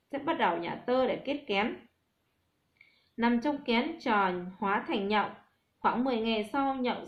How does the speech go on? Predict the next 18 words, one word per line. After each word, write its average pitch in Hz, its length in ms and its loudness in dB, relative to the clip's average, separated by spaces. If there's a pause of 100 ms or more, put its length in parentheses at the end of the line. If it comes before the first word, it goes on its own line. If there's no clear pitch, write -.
sẽ - 80 -6
hóa 196 440 -4
thành 202 220 -2
bướm. 220 260 2 (600)
Cắn 233 300 0
thủng 208 280 -4
kén 202 280 -2
chui 262 160 -2
ra, 254 540 0
bướm 202 260 0
sẽ - 140 -6
tiết 330 360 0
ra 247 180 2
một 185 180 0 (100)
thứ 220 340 0 (640)
mồi 202 400 2
từ 180 280 2
chót, - 180 2